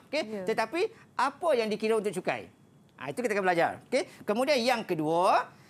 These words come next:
Speaker 1: hitung pula berapa cukai kita kena bayar. Ah, berapa cukai kena bayar?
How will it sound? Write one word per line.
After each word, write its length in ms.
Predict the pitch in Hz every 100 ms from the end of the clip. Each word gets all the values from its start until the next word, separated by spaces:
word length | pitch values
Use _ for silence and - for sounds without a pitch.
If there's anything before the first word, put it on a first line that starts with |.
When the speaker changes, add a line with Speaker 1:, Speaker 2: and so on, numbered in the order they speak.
| - -
Speaker 1:
hitung 460 | 254 277 302 262 220
pula 320 | 220 330 - - 151
berapa 480 | 208 262 262 339
cukai 300 | 240 233 233
kita 160 | 202 185
kena 160 | 190 170
bayar. 260 | 151 117 - - - _ _ _ _ _ -
Ah, 160 | 233
berapa 180 | 190 262
cukai 160 | 254 208
kena 140 | 185
bayar? 320 | 165 135 98